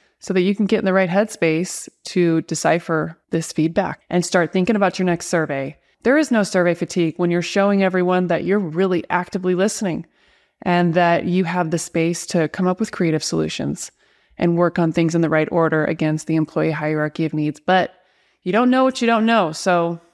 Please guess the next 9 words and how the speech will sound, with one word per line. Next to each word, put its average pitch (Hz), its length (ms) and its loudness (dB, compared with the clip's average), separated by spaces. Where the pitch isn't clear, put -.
in 196 140 2
this 202 140 2
episode, 220 420 2
hopefully 202 400 0
you 208 100 0
caught 190 280 0
the 175 80 -2
three 175 220 -6
formats, 233 720 0